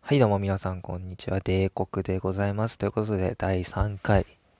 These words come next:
デイコクレディオの方やっていくんですけれども、こう、毎日話してるとね、<laughs> あの、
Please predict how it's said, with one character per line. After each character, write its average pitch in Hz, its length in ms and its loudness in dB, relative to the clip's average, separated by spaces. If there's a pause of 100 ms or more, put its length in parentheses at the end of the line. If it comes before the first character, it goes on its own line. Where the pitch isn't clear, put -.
(120)
デ - 140 -8
イ - 20 -18
コ - 100 -14
ク - 160 -8
レ 90 140 2
デ 90 80 -4
ィ 90 100 -2
オ - 20 -4
の 87 120 -4
方 90 120 -4
や 87 100 -2
っ - 20 -20
て - 180 0
い 98 60 4
く 107 180 -2
ん 98 40 -4
で 95 140 0
す - 120 -12
け - 100 -2
れ - 60 0
ど - 160 -4
も、 - 160 -12 (880)
こ 117 340 2
う、 117 60 2
毎 131 200 6
日 - 80 -8
話 98 280 0
し - 20 -12
て - 100 -10
る 90 120 -8
と - 120 -16
ね、 95 400 0 (140)
<laughs> - 160 -4
あ 98 80 2
の、 95 140 -2